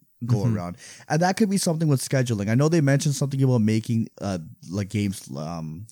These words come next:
Speaker 1: what's it called? You know, the season right now is eighty-two
Speaker 2: Yeah.
Speaker 1: games. I think they want to cut it a little bit,
Speaker 2: Yeah.
Speaker 1: right, for load management. We'll get into that in another episode.
Speaker 2: <laughs>
Speaker 1: But I really do think that the N B A, because it's such a players' league, you will have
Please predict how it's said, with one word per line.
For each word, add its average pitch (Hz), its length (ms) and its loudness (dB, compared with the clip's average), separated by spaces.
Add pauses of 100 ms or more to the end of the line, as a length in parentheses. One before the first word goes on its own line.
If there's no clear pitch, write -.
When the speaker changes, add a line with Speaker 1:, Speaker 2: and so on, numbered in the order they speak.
(120)
Speaker 1:
what's 90 200 -12
it - 20 -20
called? 90 200 -10
You 107 100 0
know, 120 100 2
the 117 100 -2
season 107 320 -4
right 98 60 -4
now 95 80 -4
is - 80 -10
eighty-two 117 240 -4
Speaker 2:
Yeah. 110 180 0
Speaker 1:
games. 80 320 -12 (180)
I 104 60 -8
think 120 140 4
they 120 80 4
want 110 160 0
to - 100 -6
cut 123 240 -4
it 110 80 -4
a 92 60 -8
little 78 260 -12
bit, 69 300 -12
Speaker 2:
Yeah. 113 260 0
Speaker 1:
right, 95 100 -4
for 98 160 -8
load 92 360 -4
management. 87 640 -6
We'll 78 100 -10
get 87 140 -10
into 87 200 -10
that 76 220 -12 (100)
in 87 120 -8
another 80 320 -8
episode. - 480 -14 (100)
Speaker 2:
<laughs> 127 400 0
Speaker 1:
But 147 240 4 (100)
I 214 300 2
really 165 400 4
do 156 300 4
think 151 380 0
that 110 340 -2 (120)
the 135 220 4
N 160 240 6
B 170 180 4
A, 175 280 4 (120)
because 151 380 0
it's 175 120 0
such 156 200 0
a 156 60 2
players' 120 520 0
league, 98 360 -2 (280)
you 123 240 4
will 226 260 4
have 160 500 0